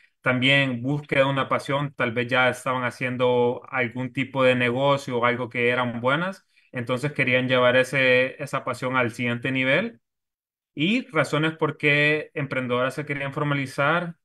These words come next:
eh, tenía que ver con cumplir con obligaciones tributarias, que se sentían mejor haciendo eso, también obtener beneficios generales al formalizarse, tipo acceso a financiamientos con bancos, o también tener visibilidad,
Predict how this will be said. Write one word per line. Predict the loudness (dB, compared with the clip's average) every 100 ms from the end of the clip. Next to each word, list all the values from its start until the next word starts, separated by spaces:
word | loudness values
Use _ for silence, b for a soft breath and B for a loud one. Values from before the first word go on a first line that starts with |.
| _ 0
eh, | 2 0 -4
tenía | -2 -2 -2
que | -2
ver | -2 -2
con | -4 -4 -6
cumplir | -4 -6 -4 0 0 0 -6
con | -2 0
obligaciones | 2 2 0 -6 -6
tributarias, | -6 -2 0 0
que | -4
se | -10
sentían | -8 -4 -2 -2
mejor | 0 0
haciendo | -2 -4 0 4
eso, | 4 2 2 0 0 -4 _ b b b _
también | 0 2 2 2 0
obtener | -4 0 0 0
beneficios | -2 -4 -6 -6 -4
generales | 0 2 4 4 4 2 -2 -8
al | -6 -4
formalizarse, | -2 -2 0 0 2 0 2 -2 -4 -6 _ _ _ -4
tipo | -2 0 0
acceso | 2 0 0 -2
a |
financiamientos | -2 -4 0 0 2 2 2 -2
con | 0 2
bancos, | 2 2 0 0 2 0 -4
o | -6
también | -4 -2 -2
tener | -2 -2 -2
visibilidad, | -4 -4 -2 -2 2 4 4 4 2 -2